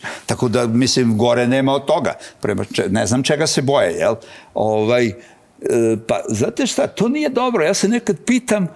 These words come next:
da li smo mi stvarno potomci ovih sa Kolubare, sa, sa Cerasa.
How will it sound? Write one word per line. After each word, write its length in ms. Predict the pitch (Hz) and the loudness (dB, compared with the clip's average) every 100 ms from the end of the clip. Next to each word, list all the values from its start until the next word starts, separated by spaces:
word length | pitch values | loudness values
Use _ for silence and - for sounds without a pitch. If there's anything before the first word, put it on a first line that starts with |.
| - - | -14 -8
da 140 | 110 233 | -2 0
li 60 | |
smo 180 | 208 214 | 0 0
mi 160 | 208 202 | 2 2
stvarno 340 | - 214 196 | 0 0 0
potomci 840 | - 196 - 208 180 - 180 143 120 - - - - _ - - | 0 -2 0 -2 0 0 2 0 -2 -12 -18 -20 -20 _ -8 -2
ovih 320 | 147 160 - | 0 0 0
sa 260 | 175 147 139 - - | 0 -2 -4 -12 -6
Kolubare, 720 | - 156 139 160 135 120 110 | -2 0 2 2 2 2 2
sa, 240 | - 117 110 | 0 -2 0
sa 220 | - 117 | -2 -2
Cerasa. 760 | - 120 110 95 101 - 90 | 0 0 0 0 -2 -2 -4